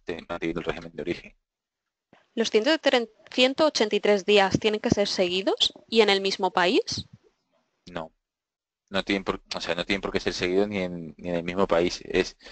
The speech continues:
Speaker 1: eh, la lectura es, es la contraria. O sea, tienes que estar más de cien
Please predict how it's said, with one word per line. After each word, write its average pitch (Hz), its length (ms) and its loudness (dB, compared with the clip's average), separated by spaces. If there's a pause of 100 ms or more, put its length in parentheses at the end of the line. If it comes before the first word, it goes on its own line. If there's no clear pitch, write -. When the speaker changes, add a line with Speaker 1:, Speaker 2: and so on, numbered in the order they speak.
(340)
Speaker 1:
eh, 85 320 2 (240)
la 85 300 -2
lectura 101 360 2
es, 98 220 -6
es 98 200 -2
la 95 100 4
contraria. 85 560 -2
O - 20 -6
sea, 90 140 -4
tienes 95 320 -4
que 107 100 2
estar 101 280 -2
más 101 220 0
de 104 80 0
cien 107 120 -8